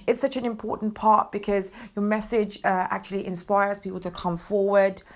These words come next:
and inspires people to want to know more about you. Um, once they pay attention and they, uh, are willing to take your help, you can then offer that help and you can, um, get to work with them at a deeper level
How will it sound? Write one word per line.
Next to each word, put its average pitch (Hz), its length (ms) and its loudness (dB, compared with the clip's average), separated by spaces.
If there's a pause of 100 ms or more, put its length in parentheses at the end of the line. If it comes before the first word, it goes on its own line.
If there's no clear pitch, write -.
(280)
and 185 420 2
inspires 190 640 0
people 190 420 -4
to 185 160 -8
want 185 360 -2
to 196 300 -4 (160)
know 214 200 0
more 214 240 0
about 190 280 -2
you. 185 320 -2 (220)
Um, 196 260 2
once 226 200 -6
they 226 80 0
pay 214 220 -2
attention 214 600 -2
and 196 160 -2
they, 185 140 -2 (440)
uh, 180 300 2
are 196 100 2
willing 240 420 -2
to 220 500 -2
take 302 360 -4
your 202 200 4
help, 170 440 2 (320)
you 226 220 0
can 220 240 -2
then 208 160 0
offer 196 300 0
that 190 160 2
help 175 480 4
and 180 280 2
you 190 120 -4
can, 180 480 -2
um, 175 320 0 (460)
get - 220 2
to 180 260 -2
work 196 460 2
with 202 160 -4
them 180 140 -4
at 165 60 0
a 165 40 -2
deeper 202 380 -4
level 185 520 0